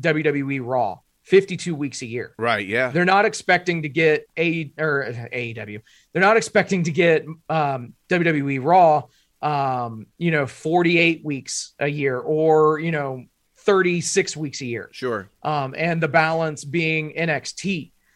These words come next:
Speaker 1: Um, so I think that that could be another thing to where,
Speaker 2: I mean, in the
Speaker 1: you know,
Speaker 2: future,
Speaker 1: they,
Speaker 2: that could be
Speaker 1: they
Speaker 2: contracted, right? I mean, it could, if they wanted
Speaker 1: It
Speaker 2: to.
Speaker 1: could, it could,
Speaker 2: Yeah.
Speaker 1: it could. And, but it would, it would require a lot of planning, and it would require, um,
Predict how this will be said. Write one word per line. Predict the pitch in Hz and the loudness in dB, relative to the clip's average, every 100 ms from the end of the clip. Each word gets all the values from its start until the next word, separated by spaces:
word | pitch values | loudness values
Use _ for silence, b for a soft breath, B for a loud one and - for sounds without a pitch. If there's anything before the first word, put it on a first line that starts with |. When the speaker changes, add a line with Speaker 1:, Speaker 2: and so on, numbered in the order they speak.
| _ _ | _ _
Speaker 1:
Um, | 151 147 139 135 120 120 | -4 -2 -4 -6 -10 -14
so | - 170 160 151 143 - | -6 0 2 2 0 -4
I | 165 | -6
think | 160 196 | -4 -4
that | 190 | -2
that | 185 180 | 2 2
could | - 180 | 2 -2
be | 143 170 | -2 -2
another | 156 151 147 | -2 -2 -2
thing | - 180 185 170 | -2 -4 -4 -6
to | 160 | -8
where, | 143 147 143 131 _ | -2 0 0 -2 _
Speaker 2:
I | 208 | -2
mean, | 214 | 0
in | |
the | 175 | 0
Speaker 1:
you | |
know, | 160 | 0
Speaker 2:
future, | 151 339 160 | 0 4 4
Speaker 1:
they, | |
Speaker 2:
that | 156 151 | 4 2
could | 165 | 0
be | 143 | -4
Speaker 1:
they | |
Speaker 2:
contracted, | - 131 131 170 131 - 135 | -2 0 2 2 0 -2 -4
right? | 110 156 233 | -2 -2 -2
I | 127 | -4
mean, | 135 | -4
it | 135 - | -6 -4
could, | 127 110 - _ _ | -6 -6 -14 _ _
if | - - | -6 -2
they | 104 | -4
wanted | 92 160 107 - | -2 -4 -4 -2
Speaker 1:
It | 214 | -2
Speaker 2:
to. | |
Speaker 1:
could, | 202 277 | -2 0
it | 233 - | 0 2
could, | 277 - - | 0 0 -2
Speaker 2:
Yeah. | 196 196 | 0 2
Speaker 1:
it | |
could. | 190 208 123 - | 2 2 0 -6
And, | 190 190 156 139 | -2 -2 -4 0
but | 185 185 | 0 2
it | 185 | 2
would, | 190 202 | 2 2
it | 185 185 | 2 -2
would | 160 185 196 | 2 0 0
require | 220 170 170 175 175 | -4 -6 0 0 0
a | 165 | -2
lot | 160 151 156 170 | -4 -2 -2 -2
of | 160 _ | -6 _
planning, | - 143 131 165 190 - b b b - | -14 -12 -8 -8 -10 -16 b b b -8
and | 156 156 156 | -4 -2 -2
it | 160 | -2
would | 156 160 | -2 -2
require, | 147 151 - 156 151 151 147 143 131 123 - | -2 -4 0 4 4 4 2 0 -4 -8 -8
um, | 139 135 123 120 113 104 - | -4 -2 -2 -4 -8 -14 -20